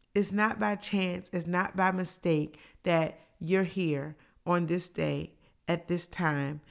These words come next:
that you've been able to live through and walk through some of the things that you have. It's not by mistake. So be encouraged. Be of good cheer. Find a reason to smile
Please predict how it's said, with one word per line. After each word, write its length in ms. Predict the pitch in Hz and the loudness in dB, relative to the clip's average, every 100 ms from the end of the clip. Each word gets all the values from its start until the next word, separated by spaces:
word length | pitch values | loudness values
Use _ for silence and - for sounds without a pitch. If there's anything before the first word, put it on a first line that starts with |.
| - - | -8 -2
that 240 | 170 - | -2 2
you've 160 | 208 165 | 0 2
been 140 | 180 | 0
able 200 | 175 160 | 0 0
to 80 | 151 | 0
live 400 | 147 165 185 180 | 2 2 0 -2
through 220 | - 165 | 0 0
and 220 | 147 147 | 0 0
walk 260 | 160 170 - | 0 0 -2
through 100 | 160 | -4
some 200 | - 156 | -4 -2
of 100 | 147 | -2
the 80 | 147 | -2
things 320 | 165 156 151 | -2 -2 -2
that 240 | 151 - | -4 -2
you 80 | 170 | -4
have. 600 | 147 170 151 135 - - _ _ _ _ _ _ _ - | 0 0 0 -2 -10 -16 _ _ _ _ _ _ _ -8
It's 160 | 190 | -4
not 200 | 208 208 | -2 -2
by 120 | 202 190 | 0 -2
mistake. 680 | 185 - 202 160 - - _ _ _ _ _ _ _ - | -2 -2 -4 -4 -8 -20 _ _ _ _ _ _ _ -12
So 220 | - 214 | -2 0
be 260 | 190 233 233 | 2 2 2
encouraged. 840 | 208 - 175 71 - - - - _ _ _ - | 0 -2 -2 -2 -6 -12 -20 -20 _ _ _ -6
Be 160 | 220 240 | 2 4
of 140 | 220 | 4
good 200 | 170 170 | 2 -2
cheer. 520 | - - 143 135 - - _ _ _ _ _ _ - | -2 -4 -4 -6 -10 -16 _ _ _ _ _ _ 4
Find 320 | 240 254 214 | 6 6 4
a 80 | 190 | 4
reason 360 | 180 165 160 | 2 0 -4
to 80 | 147 | -4
smile 600 | - 165 143 143 - | -4 -4 -4 -6 -10